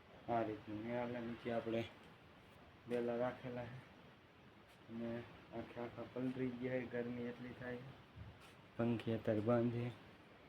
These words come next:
કોયલ ને બધી આપણે બહાર કાઢી નાખ્યું છે. બાકી અહીંયા તો વસ્તુ હમણાંમાં જ પડ્યું છે. કોમેન્ટ કરો આપણે આ જે છે આપણે અમારી ભાષામાં તો કોઠો કહે છે,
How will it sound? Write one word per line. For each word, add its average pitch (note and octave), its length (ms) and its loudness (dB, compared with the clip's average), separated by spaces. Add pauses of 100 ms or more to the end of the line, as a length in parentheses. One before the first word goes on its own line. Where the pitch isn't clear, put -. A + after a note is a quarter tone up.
(160)
કોયલ A#2 340 10
ને G#2+ 140 6
બધી G#2 340 0
આપણે G#2 280 0
બહાર G#2+ 220 2
કાઢી A2+ 400 -2
નાખ્યું A2 300 -4
છે. A2 160 -10 (1700)
બાકી A#2+ 280 6
અહીંયા A#2+ 220 6
તો - 140 0
વસ્તુ A#2+ 280 2
હમણાંમાં A#2 440 6
જ A2+ 120 0
પડ્યું B2 260 8
છે. B2 120 0 (1300)
કોમેન્ટ B2 380 2
કરો C3+ 220 8 (440)
આપણે A2 320 4 (600)
આ A2 160 6
જે A2 280 6
છે B2 220 8
આપણે G#2+ 340 6 (280)
અમારી A2+ 260 8
ભાષામાં G#2+ 480 2
તો G#2 80 -2 (120)
કોઠો A#2 320 6 (100)
કહે B2 200 10
છે, A2 160 6